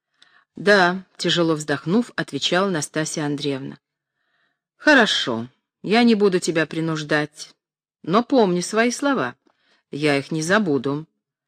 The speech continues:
торжественно произнесла старуха. И с этого дня обхождение ее с Настасьей Андреевной сделалось прежнее.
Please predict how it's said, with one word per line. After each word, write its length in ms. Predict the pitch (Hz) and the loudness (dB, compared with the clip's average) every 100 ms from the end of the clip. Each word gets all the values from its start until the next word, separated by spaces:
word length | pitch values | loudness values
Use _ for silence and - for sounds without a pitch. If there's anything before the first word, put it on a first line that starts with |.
| _ _ - | _ _ -4
торжественно 680 | 151 131 165 233 - 220 208 | -2 0 0 -2 -2 -2 -2
произнесла 600 | 156 139 135 - 151 156 | -2 -2 -4 -6 -6 -6
старуха. 580 | - 156 120 - - 135 _ _ _ _ _ _ _ _ _ _ _ _ _ _ _ _ _ _ _ _ _ _ - | -4 -6 -6 -12 -20 -20 _ _ _ _ _ _ _ _ _ _ _ _ _ _ _ _ _ _ _ _ _ _ -6
И 80 | |
с 140 | 170 - | 0 4
этого 300 | 262 196 185 | 4 4 0
дня 440 | 160 208 269 285 - _ _ _ _ _ | 4 6 6 4 -2 _ _ _ _ _
обхождение 880 | 160 - 175 165 160 247 269 247 233 | -6 -4 0 0 2 4 6 6 4
ее 200 | 208 214 | 4 2
с 80 | - | 0
Настасьей 580 | 165 - 165 160 - 160 | -4 -2 -2 -2 -4 -6
Андреевной 520 | 143 170 233 220 220 | -2 2 2 2 0
сделалось 680 | 185 165 185 190 190 - - | -4 0 0 0 -6 -10 -10
прежнее. 680 | 156 156 143 - 147 151 | -4 -2 -2 -6 -10 -12